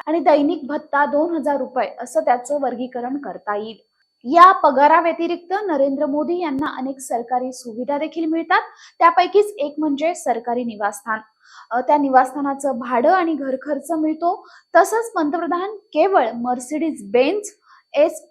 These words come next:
सहाशे पन्नास आणि रेंज रोव्हर यासारख्या बुलेट प्रूफ गाड्यांमधूनच प्रवास करतात. या गाड्या सरकारी असतात. या गाड्या ए के फोर्टी सेव्हन रायफलच्या हल्लाही रोखू शकतात.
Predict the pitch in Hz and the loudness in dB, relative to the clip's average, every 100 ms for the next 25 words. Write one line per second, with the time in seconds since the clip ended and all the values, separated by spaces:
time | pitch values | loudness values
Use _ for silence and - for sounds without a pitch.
0 | _ - 320 277 269 302 294 311 370 233 | _ -8 -6 -4 -4 -6 -4 -4 -4 -4
1 | 226 - 254 277 262 269 277 277 269 302 | -6 -12 -8 -6 -6 -6 -6 -2 0 0
2 | 226 220 285 302 320 269 - 269 285 233 | -2 2 2 2 -2 -4 -6 -12 -12 -8
3 | 240 254 359 - 370 359 - 220 240 262 | -2 2 2 0 -8 -6 -2 -2 -2 -4
4 | 254 262 262 302 - 214 196 196 - 202 | -8 -6 -6 -6 -6 -4 -2 -4 -8 -10
5 | 202 220 - _ _ - 277 285 240 240 | -4 -4 -4 _ _ 2 2 4 2 0
6 | 285 285 277 214 196 185 190 196 226 233 | -2 -2 -4 -2 -4 -4 -6 -2 0 0
7 | - _ _ _ - 330 339 330 320 339 | -2 _ _ _ 4 6 8 8 8 6
8 | 392 - 277 262 302 320 - _ 302 254 | 2 -2 -6 -2 0 0 -2 _ -2 -2
9 | - 311 370 339 359 320 233 - 285 285 | -4 -4 -2 -2 -2 0 0 0 -4 -2
10 | 294 294 294 - 254 240 269 330 311 311 | -2 -4 -4 -6 -2 2 2 2 0 0
11 | 330 320 339 - 349 | -4 -4 -4 0 0